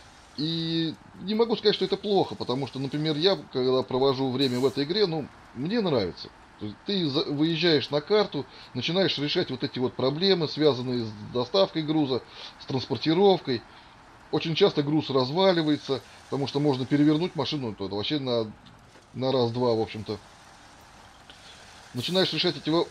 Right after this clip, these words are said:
проблемы. Вот застрял я, кстати. Застрял по своей же глупости, сейчас вылезем. Урал взял я потому, что он дес-, он изначально полноприводный, то есть не надо ждать, когда откроется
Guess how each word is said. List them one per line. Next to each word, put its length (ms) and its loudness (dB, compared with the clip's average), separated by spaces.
проблемы. 480 2
Вот 100 -8
застрял 520 0
я, 40 0
кстати. 320 -4
Застрял 500 2
по 140 2
своей 340 0
же 120 0
глупости, 380 -6
сейчас 300 -2
вылезем. 480 -6
Урал 420 2
взял 400 4
я 140 6
потому, 360 -2
что 460 -2
он 320 0
дес-, 340 -10
он 200 0
изначально 500 0
полноприводный, 760 0
то 120 -8
есть 140 -10
не 60 -6
надо 260 0
ждать, 220 0
когда 320 0
откроется 640 -2